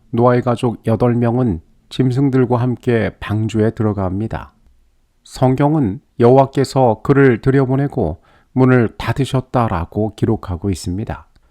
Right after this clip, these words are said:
그때는 비가 내리지 않는 시대였습니다.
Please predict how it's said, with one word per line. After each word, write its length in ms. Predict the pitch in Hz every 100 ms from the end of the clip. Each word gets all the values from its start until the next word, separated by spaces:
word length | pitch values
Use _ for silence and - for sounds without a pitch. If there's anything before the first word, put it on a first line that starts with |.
| _ _ _ _
그때는 680 | - 151 147 143 143 123 120
비가 300 | - 135 151
내리지 380 | 151 123 117 143
않는 560 | 127 90 98 117 107 87
시대였습니다. 1040 | - 123 117 92 - 98 101 107 73 -